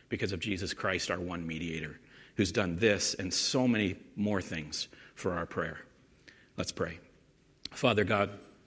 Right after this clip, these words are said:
we thank you this morning that you are the God who's there, the God who listens, and the God who's for us. And we thank you especially for Jesus,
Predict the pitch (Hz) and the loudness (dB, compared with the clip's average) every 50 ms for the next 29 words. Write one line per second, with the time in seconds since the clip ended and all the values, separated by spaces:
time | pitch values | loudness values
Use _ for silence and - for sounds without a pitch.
0 | - _ _ _ - - _ _ _ _ _ _ - - - - - - - - | -20 _ _ _ -20 -20 _ _ _ _ _ _ -20 -20 -20 -20 -20 -20 -20 -20
1 | - - - - _ - - _ - - - - - - - - - - - - | -20 -20 -20 -20 _ -20 -20 _ -20 -20 -20 -20 -20 -20 -20 -20 -20 -20 -2 2
2 | - 117 - 147 143 - 135 117 113 - - - 107 110 110 104 92 90 101 107 | 2 8 8 8 10 10 8 6 6 4 4 2 2 2 2 0 0 -2 -6 -10
3 | - - - - - - _ _ _ - - 113 110 104 110 120 127 127 127 120 | -16 -20 -20 -20 -20 -20 _ _ _ -16 0 2 4 6 8 8 8 8 6 6
4 | 110 101 95 110 104 104 104 104 101 98 101 92 87 90 110 113 110 113 113 113 | 4 4 4 4 4 4 4 2 2 0 -2 -4 -4 -2 2 2 4 4 6 4
5 | 113 110 113 113 - - - - - - _ - _ _ _ _ _ - _ - | 4 2 0 -2 -8 -14 -20 -20 -20 -20 _ -20 _ _ _ _ _ -20 _ -20
6 | _ _ _ _ - _ - - _ - - - - - - - 98 90 95 87 | _ _ _ _ -20 _ -20 -20 _ -20 -20 -20 -20 -8 -4 -4 0 2 2 2
7 | 85 - 98 85 92 104 - - 123 104 104 101 90 - - - 92 90 90 82 | 2 0 0 0 0 0 2 2 0 0 -2 -2 -4 -6 -6 -6 -4 -4 0 0
8 | 90 85 85 87 82 - - - 78 64 - - - - - - - - _ _ | 0 0 0 -2 -4 -4 -6 -6 -8 -8 -10 -12 -12 -12 -12 -14 -18 -20 _ _
9 | _ _ _ - - - - - - - - - - - - - - - 92 104 | _ _ _ -20 -20 -20 -20 -20 -20 -20 -20 -20 -20 -20 -20 -10 -4 2 4 6
10 | 107 - 135 127 120 - 127 113 107 104 - - - - - - - - 139 135 | 8 10 8 8 8 8 6 6 6 6 4 0 -2 0 2 2 6 6 6 6
11 | 127 - - 104 92 90 - - 98 82 85 98 98 92 - 101 82 - - - | 6 6 4 4 2 2 4 2 2 4 6 4 4 4 4 0 -2 -4 -6 -6
12 | - - | -8 -10